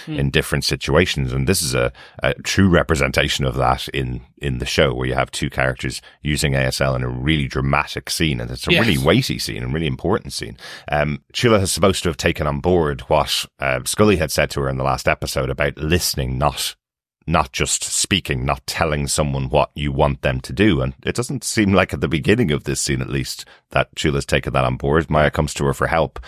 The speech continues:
Speaker 2: and she tells her the story of her ancestors. She tells her the story of how, uh, of how her mother, um, was born. But it's only when she gets to the end of that and tells Maya who she should be, and then Maya does react, Maya does, uh,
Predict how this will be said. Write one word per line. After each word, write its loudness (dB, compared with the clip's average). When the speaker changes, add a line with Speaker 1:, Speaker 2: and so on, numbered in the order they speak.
Speaker 2:
and -2
she -4
tells 2
her -6
the -4
story 0
of 2
her 2
ancestors. -2
She -10
tells 0
her -2
the -8
story -2
of -6
how, 0
uh, 2
of -6
how 0
her 2
mother, 0
um, 0
was 0
born. 2
But 4
it's 2
only 4
when 2
she -2
gets 0
to 0
the 0
end 2
of -4
that 0
and -6
tells 0
Maya 0
who -2
she -2
should -6
be, 2
and 0
then 0
Maya 2
does 2
react, -2
Maya 0
does, -2
uh, 2